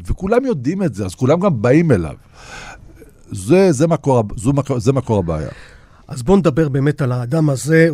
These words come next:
Speaker 2: ראש העיר, וניכנס קצת לפוליטיקה.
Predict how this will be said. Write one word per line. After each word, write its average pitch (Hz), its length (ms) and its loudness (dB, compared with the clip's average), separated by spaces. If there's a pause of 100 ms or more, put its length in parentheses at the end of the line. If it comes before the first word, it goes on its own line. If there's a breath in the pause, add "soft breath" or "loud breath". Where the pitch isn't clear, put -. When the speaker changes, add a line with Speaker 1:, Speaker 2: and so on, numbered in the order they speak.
Speaker 2:
ראש 175 260 2
העיר, 160 480 2
וניכנס 143 440 0
קצת - 240 -2
לפוליטיקה. 156 760 2